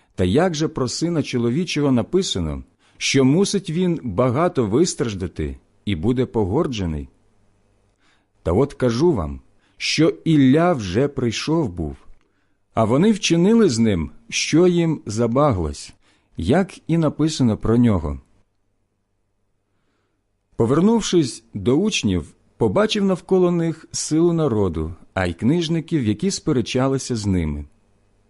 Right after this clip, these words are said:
Скоро весь народ його уздрів, та дивом великим здивувався, і, бігши до нього, заходився його вітати. А він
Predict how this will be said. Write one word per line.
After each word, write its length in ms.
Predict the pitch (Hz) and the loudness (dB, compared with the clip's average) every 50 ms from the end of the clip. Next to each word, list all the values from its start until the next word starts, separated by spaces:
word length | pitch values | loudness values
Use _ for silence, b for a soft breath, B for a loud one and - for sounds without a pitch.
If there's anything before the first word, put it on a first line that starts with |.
| _ _ _ _ _ _ _ _ _ _ _ _ | _ _ _ _ _ _ _ _ _ _ _ _
Скоро 600 | - - - - 139 165 180 165 120 98 - - - | -12 -12 -6 -2 2 2 2 4 2 0 0 -4 -8
весь 420 | 104 90 92 139 170 165 - - | -10 -4 0 0 0 0 0 0
народ 400 | 139 131 131 131 147 175 175 139 | 0 2 2 2 2 2 0 0
його 340 | 107 98 117 113 131 151 - | 0 0 0 0 0 0 -2
уздрів, 680 | - 147 139 135 123 113 107 101 92 85 76 - - b b b b b b b | -2 -4 -4 -4 -4 -2 -2 -2 -2 -4 -6 -10 -16 b b b b b b b
та 140 | - 131 127 | 0 0 0
дивом 460 | 110 95 131 202 220 196 214 202 185 | 2 2 2 2 2 2 2 2 2
великим 480 | 139 147 151 147 170 180 180 175 160 143 | 2 2 2 2 2 2 0 -2 -4 -4
здивувався, 880 | 120 117 120 151 156 170 175 165 123 95 87 - - - 82 76 67 - - _ _ _ _ _ _ | -4 -4 -2 -2 0 0 2 2 2 0 0 -4 -6 -6 -6 -6 -6 -10 -16 _ _ _ _ _ _
і, 120 | 107 107 | -2 -2
бігши 380 | 90 98 175 180 - - - 131 | 0 2 0 0 0 -2 -4 -2
до 120 | 117 117 | 0 2
нього, 400 | 117 151 202 196 151 110 87 78 b b b b b b b b | 2 2 2 0 0 -2 -2 -4 b b b b b b b b
заходився 800 | 101 92 123 156 151 - 127 107 101 180 220 202 - - - 196 | -4 -2 0 0 2 0 0 2 2 0 0 0 -2 -2 -2 0
його 500 | 156 120 101 90 92 117 139 147 143 - _ 120 | 2 2 2 2 0 0 0 -2 -4 -6 _ -8
вітати. 680 | 101 101 123 120 - 120 101 87 - - 82 71 65 - _ _ _ _ _ _ _ _ _ _ _ _ _ _ | -6 -4 -6 -4 -2 -2 -2 -2 -4 -6 -8 -10 -10 -12 _ _ _ _ _ _ _ _ _ _ _ _ _ _
А 100 | _ 82 | _ -8
він 320 | 78 82 139 190 196 180 | -4 -2 0 0 0 -2